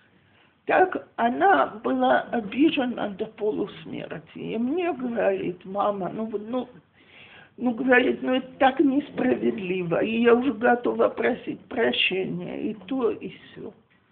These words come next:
А я ей стала говорить: "Знаешь что, так, давай попробуем секунду подумать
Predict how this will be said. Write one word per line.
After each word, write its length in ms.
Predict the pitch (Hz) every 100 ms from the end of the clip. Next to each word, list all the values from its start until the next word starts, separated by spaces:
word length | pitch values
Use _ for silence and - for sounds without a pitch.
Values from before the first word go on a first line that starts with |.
| _ _ _ _ -
А 120 | 220
я 140 | 247 415
ей 240 | 403 403
стала 320 | - 277 240
говорить: 420 | 240 214 - - 190 208
"Знаешь 440 | 294 330 - -
что, 120 | - - - _ _ - - - - -
так, 260 | 269 - - - - -
давай 500 | 196 - 277 415 427
попробуем 960 | - - - 262 262 220 175 - 202 226 -
секунду 540 | 226 - 381 359 208 175
подумать 760 | - 233 220 277 294 311 -